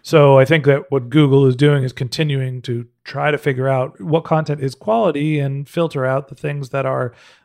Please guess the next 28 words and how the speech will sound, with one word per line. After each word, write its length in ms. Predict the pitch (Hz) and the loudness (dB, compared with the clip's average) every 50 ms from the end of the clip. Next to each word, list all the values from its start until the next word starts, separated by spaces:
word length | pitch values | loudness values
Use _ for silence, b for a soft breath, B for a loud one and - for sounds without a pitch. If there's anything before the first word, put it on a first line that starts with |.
| b - | b -10
there 500 | 139 131 135 151 165 165 151 151 147 147 | -6 -2 0 2 2 2 2 0 0 -2
to 140 | - 147 | -4 -6
try 160 | 131 - 143 139 | -8 -6 -6 -6
to 80 | 135 | -6
game 760 | 127 120 117 - 147 143 151 151 147 143 139 135 135 131 123 _ _ _ _ | -8 -12 -12 -8 -6 -6 -4 -4 -4 -6 -6 -8 -12 -12 -14 _ _ _ _
the 140 | - - 123 | -14 -8 -4
algorithm, 580 | 139 165 180 170 127 117 117 117 113 110 110 117 | -2 -2 -2 -2 -4 -6 -8 -10 -10 -10 -8 -6
right, 160 | 123 120 117 | -6 -8 -6
to 80 | - 123 | -8 -8
game 300 | 123 135 131 123 123 120 | -6 -6 -6 -6 -8 -4
Google. 500 | 160 175 180 156 131 120 123 120 - _ _ _ _ 247 226 | -2 -2 -2 0 -2 -4 -6 -6 -10 _ _ _ _ _ -6
Let's 200 | 220 254 277 - | -2 -2 0 2
talk 160 | - 381 359 | 2 4 4
a 40 | 339 | 4
little 220 | 311 294 269 214 | 4 4 2 2
winners 320 | 185 196 202 208 208 185 185 | 2 2 2 2 0 2 2
and 160 | 175 156 151 | 2 2 4
losers 440 | 156 160 170 160 185 180 175 160 131 | 4 4 2 2 2 0 0 -2 -4
here. 300 | 131 131 120 120 127 123 | -4 -4 -4 -4 -4 -6
Now 180 | 131 147 180 | -4 -2 -2
that 100 | 240 247 | -2 -2
we've 200 | 220 208 185 - | -4 -6 -6 -6
seen 540 | - - - 180 175 175 170 170 165 160 156 | -6 -4 -4 -2 -2 -2 -2 -2 -4 -4 -6
some 720 | 135 - - 156 151 151 147 143 143 143 143 143 147 156 | -6 -6 -6 -4 -4 -4 -4 -4 -6 -8 -8 -10 -10 -8
initial 340 | 151 151 156 156 147 - 151 | -4 -2 -2 -2 -2 -4 -6
metrics 600 | 143 139 139 139 139 151 - - 151 139 - - | -6 -6 -4 -4 -6 -6 -4 -4 -4 -4 -4 -6
from 240 | - - 147 135 131 | -10 -8 -8 -6 -6
this 360 | 131 135 127 - - - - | -6 -8 -8 -8 -12 -14 -12